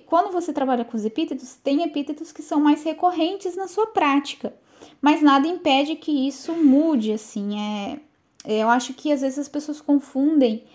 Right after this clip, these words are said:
cada epíteto como sendo deusas separadas, e a gente não tá fragmentando Hecate, e sim olhando pra uma face dela específica naquele momento, pra, é, se conectar com uma das correntes energéticas da deusa,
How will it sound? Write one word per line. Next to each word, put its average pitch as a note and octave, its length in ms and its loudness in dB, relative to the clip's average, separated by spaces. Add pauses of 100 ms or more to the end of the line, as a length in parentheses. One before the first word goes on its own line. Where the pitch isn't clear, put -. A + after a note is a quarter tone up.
(340)
cada D4 280 2
epíteto C#4+ 400 -4
como C#4 220 2
sendo D4 300 2
deusas F4 480 2
separadas, D4+ 800 2
e B3+ 40 2
a C4 80 4
gente C4+ 260 0
não D#4 180 4
tá E4+ 180 0
fragmentando B3 800 2
Hecate, G#3 420 -6
e - 20 -6
sim C4 340 0
olhando C#4 380 2
pra D4+ 160 -4
uma D4+ 180 4
face C#4+ 420 0
dela A3+ 300 0
específica C4 640 -4
naquele A#3+ 300 -2
momento, B3 520 0 (440)
pra, C4 440 2
é, A3+ 180 -2
se - 160 -12
conectar B3+ 560 2
com D4+ 200 4
uma F#4 200 4
das D4 180 0
correntes C4+ 560 2
energéticas A#3 720 -2 (180)
da G#3 160 -6
deusa, A#3+ 600 2